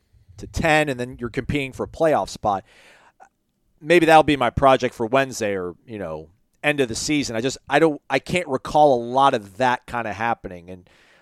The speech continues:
it sort of does seem to be lightning. I think maybe Ed Orgeron won it in year four. Although, no, I think seventeen was his first season, so that was year three. But, like, you know,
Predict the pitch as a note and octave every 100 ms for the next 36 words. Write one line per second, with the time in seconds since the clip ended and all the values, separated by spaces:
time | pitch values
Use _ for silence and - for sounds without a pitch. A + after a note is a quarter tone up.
0 | _ - B2+ - G3 F#3+ C#3 A2 E3 D3
1 | E3 B2+ A2 A#2 G#2+ G2+ G2+ G#2 D#3 C#3+
2 | C#3+ C3 C3 C3 D#3 C#3+ F3 F3 E3+ D#3+
3 | E3 E3+ - C3 C3 C#3 D#3+ - - C#3+
4 | F#3 G#3+ G#3+ G3+ F3 - - _ _ _
5 | _ A#2 C3 C#3 A#2+ D#3 - E3 D3 C3
6 | C#3 C#3+ A2 F#2 - - F#2 - G2+ F#2+
7 | A#2+ A#2 B2 G#2 A2 G2 B2+ A2+ G#2+ G#2
8 | - D3